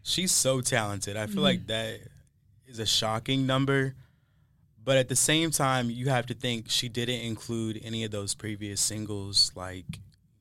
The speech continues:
Speaker 1: that she had out.
Speaker 2: Right.
Speaker 1: So I think that, that had she put those on there,
Speaker 2: Mm-hmm.
Speaker 1: I think definitely would have seen a big, you know, difference in the numbers. But that's
Speaker 2: Did you
Speaker 1: kinda
Speaker 2: listen to it?
Speaker 1: shocking.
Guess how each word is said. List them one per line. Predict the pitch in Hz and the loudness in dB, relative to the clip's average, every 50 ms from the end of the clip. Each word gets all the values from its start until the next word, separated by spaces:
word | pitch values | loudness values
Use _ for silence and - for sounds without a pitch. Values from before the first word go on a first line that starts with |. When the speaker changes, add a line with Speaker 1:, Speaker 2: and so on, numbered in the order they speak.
| _ _ _ | _ _ _
Speaker 1:
that | 104 104 101 | -12 -8 -6
she | - - 107 95 | -6 -6 -6 -6
had | 104 101 101 98 | -6 -6 -6 -6
out. | 95 95 92 92 90 85 - - - _ _ _ _ _ _ - | -6 -6 -6 -8 -10 -12 -14 -20 -20 _ _ _ _ _ _ -6
Speaker 2:
Right. | 196 190 180 180 180 180 180 180 | 0 4 6 8 8 8 8 6
Speaker 1:
So | 185 107 | 4 2
I | 104 101 | 0 -2
think | - 117 107 98 | -2 -4 -4 -6
that, | 107 - - | -8 -8 -4
that | - 117 117 113 113 110 104 - - - - - _ _ _ | 0 2 2 2 2 2 0 -4 -8 -14 -20 -20 _ _ _
had | - 120 123 120 | -6 -4 0 0
she | - - 151 | 2 2 2
put | 131 - 143 135 | 2 0 -2 0
those | 123 143 156 165 156 | 0 0 0 0 2
on | 165 165 160 160 | 0 0 0 0
there, | 165 160 156 156 156 151 151 151 - 220 | 0 0 0 0 0 -2 -2 -4 -4 -4
Speaker 2:
Mm-hmm. | 202 196 190 185 190 202 - | -2 -2 -2 -2 -4 -4 -4
Speaker 1:
I | 107 110 | -4 -4
think | 107 113 107 104 | -2 -2 -2 -2
definitely | 110 110 110 - 110 107 110 | -2 -2 -2 -4 -4 -4 -4
would | 107 98 | -4 -4
have | 104 101 | -4 -4
seen | - - 104 104 | -4 -2 -2 -4
a | 101 95 | -4 -6
big, | 90 92 101 101 101 101 101 98 98 98 95 98 98 95 - - - - - | -8 -8 -8 -6 -6 -6 -6 -6 -6 -6 -8 -8 -10 -12 -14 -18 -20 -20 -18
you | 110 107 104 | -14 -10 -8
know, | 101 95 92 92 | -8 -8 -8 -10
difference | 92 92 101 101 95 - 101 92 92 92 - | -10 -8 -8 -8 -8 -8 -10 -10 -10 -10 -10
in | 95 | -10
the | 98 98 | -10 -8
numbers. | 98 101 101 95 92 90 90 92 - | -8 -8 -8 -8 -8 -8 -8 -10 -10
But | - - 101 98 95 - - - - _ _ _ _ _ - | -8 -8 -8 -8 -8 -10 -16 -20 -20 _ _ _ _ _ 4
that's | |
Speaker 2:
Did | - 220 | 6 8
you | 202 233 | 10 10
Speaker 1:
kinda | 233 220 202 | 10 10 10
Speaker 2:
listen | 226 226 220 233 285 | 10 8 6 4 4
to | 247 226 | 4 4
it? | 247 277 | 4 4
Speaker 1:
shocking. | 277 - 95 95 | 2 0 -4 -10